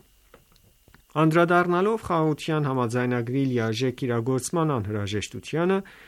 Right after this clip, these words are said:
Ադրբեջանի արտաքին գործերի նախարարը հավելել է. "Հայաստանը վերջապես պետք է միջազգային օրենքի և եռակողմ հայտարարության շրջանակներում կատարի իր պարտավորությունները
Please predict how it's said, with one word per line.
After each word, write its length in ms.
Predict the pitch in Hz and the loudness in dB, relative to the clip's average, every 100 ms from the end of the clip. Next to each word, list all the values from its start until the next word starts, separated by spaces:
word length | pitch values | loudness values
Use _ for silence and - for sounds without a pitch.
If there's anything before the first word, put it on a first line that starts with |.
| - - _ | -20 -20 _
Ադրբեջանի 640 | 156 160 170 190 196 202 220 | 0 0 4 4 4 0 -2
արտաքին 480 | 196 - 147 - 156 | -4 -2 -4 0 0
գործերի 460 | 143 127 147 135 139 | 0 0 0 0 0
նախարարը 640 | 117 - 117 107 123 156 | 0 -2 -4 -2 0 0
հավելել 500 | 143 110 98 92 110 | 0 0 -2 -2 0
է. 80 | 151 170 - - - | 0 -2 -10 -20 -20
"Հայաստանը 600 | _ 151 156 147 175 160 | _ 2 2 2 0 2
վերջապես 580 | 147 127 - 110 135 160 - | 2 2 0 -6 -2 -2 -2
պետք 360 | - 113 - - | -2 -2 -2 -4
է 100 | 170 | 0
միջազգային 720 | 180 160 160 151 165 175 190 | 0 2 0 0 0 0 2
օրենքի 520 | 151 110 107 104 156 156 151 | 0 0 -2 -2 0 2 2
և 360 | 147 147 135 113 | 2 2 0 -2
եռակողմ 640 | 127 135 139 - 185 185 | 0 0 -2 0 0 2
հայտարարության 720 | 160 131 131 123 123 - 139 | 0 -2 0 -2 -4 -2 -2
շրջանակներում 840 | 127 127 110 104 98 - 107 127 202 - - - _ | -2 -4 -2 -4 -4 -6 -4 0 -2 -4 -18 -20 _
կատարի 460 | - 165 175 180 202 190 | -2 0 2 0 0 2
իր 160 | 170 156 | 2 0
պարտավորությունները 1300 | 147 131 135 117 117 110 - 131 110 104 135 170 | -2 0 0 -2 -2 -4 -4 -4 -2 0 2 2